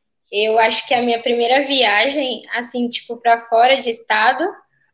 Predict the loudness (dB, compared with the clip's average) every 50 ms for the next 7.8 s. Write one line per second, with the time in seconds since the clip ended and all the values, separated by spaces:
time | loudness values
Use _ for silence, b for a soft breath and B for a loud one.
0 | _ _ 0 2 2 2 4 2 2 4 6 4 4 4 2 2 4 4 6 6
1 | 4 2 0 -2 -10 -14 -16 _ _ b b b b b b b b _ -4 -2
2 | -2 0 2 2 0 2 4 4 4 4 4 2 2 2 0 -2 -6 -14 -20 -20
3 | -20 -20 _ _ _ _ _ _ _ _ _ _ _ _ _ _ 0 2 4 4
4 | 4 2 2 0 2 2 4 2 2 2 2 2 2 4 4 2 0 0 -2 -2
5 | 0 0 0 0 0 2 2 2 4 2 2 0 -2 -2 -4 -8 -12 _ _ _
6 | _ _ _ _ -2 2 2 4 4 6 4 4 4 4 0 -2 -2 0 -2 -2
7 | 0 2 2 2 4 2 2 0 0 0 0 -2 -6 -8 -14